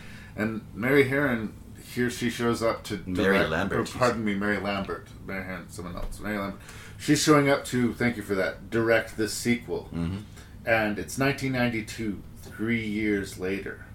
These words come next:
Speaker 1: And I believe I described it to you when we were having our sort of preliminary discussion yesterday
Speaker 2: Mm-hmm.
Speaker 1: as kind of a lost, crazy eighties movie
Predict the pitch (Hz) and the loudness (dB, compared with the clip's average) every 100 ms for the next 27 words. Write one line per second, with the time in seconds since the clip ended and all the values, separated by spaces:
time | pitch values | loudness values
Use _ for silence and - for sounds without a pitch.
0 | - - - - - - 104 107 104 101 | -16 -16 -16 -16 -16 -4 2 2 2 2
1 | 113 123 143 139 120 113 - 117 110 101 | 2 4 4 4 2 0 4 6 4 0
2 | - 110 104 101 98 95 87 98 101 101 | -4 0 2 0 0 -2 -2 -2 -2 -2
3 | 92 - 101 95 104 113 120 104 101 95 | -4 -2 -2 -2 0 2 2 2 0 -2
4 | - 110 104 90 90 104 - 92 80 78 | -2 0 0 -2 -4 -4 -4 -8 -6 -6
5 | 85 78 80 78 73 98 - - 117 147 | -6 -6 -8 -8 -8 -8 -6 -2 2 2
6 | 165 120 104 92 113 143 - - - - | 4 4 4 6 6 6 0 -6 -4 4
7 | 113 131 120 110 98 113 107 104 - 104 | 4 4 2 0 2 2 4 0 0 -2
8 | 95 85 87 87 | -2 -2 -4 -4